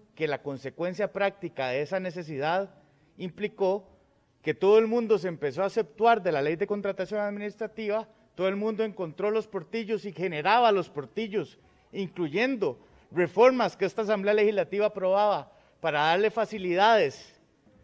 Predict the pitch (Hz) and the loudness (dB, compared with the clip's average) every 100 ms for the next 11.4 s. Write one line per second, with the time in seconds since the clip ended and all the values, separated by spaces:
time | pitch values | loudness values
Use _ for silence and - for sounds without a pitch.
0 | _ _ - 143 147 135 135 143 165 190 | _ _ -4 0 0 -2 -6 -2 -2 -2
1 | 220 214 208 - 233 240 185 220 208 - | -2 -4 -6 0 2 2 0 -4 -4 -20
2 | _ _ _ _ - - 135 135 143 175 | _ _ _ _ -20 -10 -8 -6 -6 -8
3 | 165 202 190 190 208 208 220 240 226 220 | -2 0 0 -2 0 2 4 4 2 -6
4 | - _ _ _ 123 135 127 156 170 180 | -14 _ _ _ -8 -6 -4 -6 -6 -6
5 | 185 170 214 190 202 226 233 240 226 220 | -8 -4 -2 -2 -4 0 2 2 2 2
6 | 240 - _ _ _ _ - 190 180 165 | -2 -12 _ _ _ _ 0 2 2 2
7 | 190 214 226 - 233 202 170 196 202 208 | 2 2 0 2 2 2 2 0 2 0
8 | 202 165 170 190 180 - 185 190 185 160 | 0 0 2 2 0 2 4 4 2 -2
9 | 131 175 165 135 - - _ _ _ _ | -2 -2 0 -4 -12 -20 _ _ _ _
10 | _ _ _ - 208 233 226 214 196 185 | _ _ _ -2 4 4 6 2 2 0
11 | 151 156 113 101 | -2 -2 -2 -8